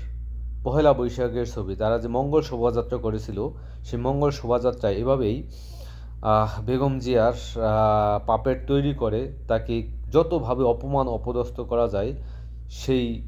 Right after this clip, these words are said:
পহেলা বৈশাখ যেটা সার্বজনীন একটা সংস্কৃতি বা সার্বজনীন একটা উৎসব, সেই উৎসবের ভিতরেই এভাবে, আহ, বেগম জিয়ার একটা পাপেট তৈরি করে বা তার একটা, আহ, ইয়া তৈরি করে, তারপর তাকে এভাবে অপমান অপদস্থ করার চেষ্টা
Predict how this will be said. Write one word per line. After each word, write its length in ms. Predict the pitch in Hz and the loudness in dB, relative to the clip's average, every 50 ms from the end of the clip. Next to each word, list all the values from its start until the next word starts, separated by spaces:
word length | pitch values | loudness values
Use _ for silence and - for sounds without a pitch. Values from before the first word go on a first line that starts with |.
| - - | -8 -2
পহেলা 280 | - 143 151 160 156 143 | 0 2 4 6 6 4
বৈশাখ 340 | 113 117 120 107 101 110 107 | 4 4 -2 -2 -4 -4 -4
যেটা 200 | 113 123 120 120 | -4 -2 -4 -4
সার্বজনীন 760 | - - 127 123 131 131 139 139 - 131 143 147 147 139 123 | -2 0 0 0 2 2 0 0 0 0 -2 -2 -2 -2 -2
একটা 180 | 120 113 123 | -2 -2 -4
সংস্কৃতি 680 | 117 - - 135 131 131 135 - - - 127 117 117 110 | -4 -2 0 0 0 0 -4 -6 -6 -6 -6 -4 -4 -2
বা 120 | 101 104 | -2 -2
সার্বজনীন 680 | 104 117 117 123 120 131 123 135 135 135 143 147 139 139 - - - - - - | 0 2 2 2 2 0 0 0 0 0 0 -2 -2 -4 -6 -8 -10 -8 -6 -6
একটা 160 | 117 113 131 | -2 0 2
উৎসব, 460 | 135 143 156 151 - - - 143 110 - - - - - - - | 2 2 0 0 -2 2 2 2 2 2 -2 -8 -10 -10 -10 -10
সেই 180 | - - 139 147 | -6 -2 0 0
উৎসবের 460 | 156 156 - - 165 160 156 147 127 | 0 0 -2 0 0 2 2 2 0
ভিতরেই 460 | 123 131 - 139 135 151 165 165 123 | -2 -2 0 0 0 2 2 0 0
এভাবে, 400 | 117 113 120 127 147 196 - - - - - - - - - - - - - - - - - - - - - - - - | 0 0 0 0 0 0 -2 -4 -10 -12 -12 -12 -12 -12 -12 -14 -14 -14 -14 -14 -14 -14 -14 -14 -14 -14 -14 -10 -2 4
আহ, 300 | 117 113 113 113 117 110 - - - - - - - - | 6 6 6 6 4 2 -4 -12 -12 -14 -14 -14 -8 -2
বেগম 320 | 120 135 139 160 165 160 | 0 0 2 2 0 0
জিয়ার 340 | 143 131 135 131 127 120 113 | 0 0 2 4 4 4 4
একটা 220 | 101 107 110 - 117 | 0 -4 -2 -2 -2
পাপেট 440 | - 123 117 113 - 123 117 117 | 2 2 2 2 2 -2 -4 0
তৈরি 220 | - 131 135 131 135 | 0 0 0 0 0
করে 260 | - 117 107 101 101 | 0 0 0 0 0
বা 180 | 95 98 101 101 | 0 0 0 0
তার 220 | - 107 101 101 | 2 0 0 0
একটা, 500 | 104 - - - 117 143 208 - - - - - - - - - | 0 -2 0 2 2 2 2 0 -8 -12 -12 -12 -12 -10 -8 -4
আহ, 1040 | 107 104 101 101 101 98 98 95 98 98 95 95 95 95 95 92 92 87 73 - 104 | -2 0 0 2 2 2 2 2 2 2 2 2 0 0 -2 -4 -6 -6 -8 -2 2
ইয়া 160 | 123 139 143 | 4 4 4
তৈরি 280 | 139 139 131 127 127 120 | 4 2 0 0 0 0
করে, 240 | 110 123 117 135 | 0 0 0 0
তারপর 360 | 139 120 113 110 110 123 123 120 - - | 2 2 0 0 2 0 -2 -2 -2 -2
তাকে 400 | 113 110 - 151 185 - - - - - - - | -2 -2 0 -2 -4 -4 -4 -10 -12 -12 -12 -8
এভাবে 180 | 127 123 123 135 | -6 -2 0 2
অপমান 420 | 127 120 123 120 147 151 139 123 | 4 4 2 2 2 0 0 0
অপদস্থ 360 | 113 101 110 113 110 104 - | 0 0 -2 -2 -4 -4 -4
করার 220 | 110 107 107 104 101 | -2 0 0 0 0
চেষ্টা 380 | - 113 104 - - 110 101 | -2 -4 -6 -4 -4 -4 -4